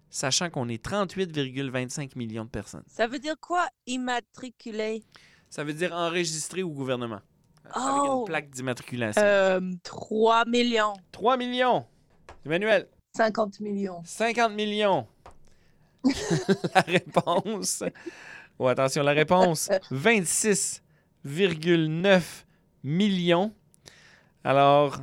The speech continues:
Speaker 1: attends.
Speaker 3: <laughs> Non, non, Claire, euh,
Speaker 2: J'étais pas mal off.
Speaker 1: <laughs> T'étais pas mal off,
Speaker 3: je
Speaker 1: mais
Speaker 3: pense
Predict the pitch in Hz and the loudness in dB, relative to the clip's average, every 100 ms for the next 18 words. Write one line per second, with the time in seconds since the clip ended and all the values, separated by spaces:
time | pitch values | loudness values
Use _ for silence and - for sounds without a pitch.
0 | 139 _ _ _ _ _ - - - - | -16 _ _ _ _ _ -20 -10 -4 -2
1 | - 139 - - - - 269 269 247 - | 2 0 0 -6 -2 -2 -2 -2 -6 -6
2 | 320 220 214 - - 226 - 539 - - | -6 -4 -4 -4 -6 -8 -8 -6 -6 0
3 | 240 220 220 214 220 220 190 - 190 233 | 2 4 4 2 4 4 2 2 2 2
4 | 170 190 208 233 226 196 233 311 - 208 | 2 4 4 8 8 8 8 6 4 -2
5 | 202 226 | -2 -2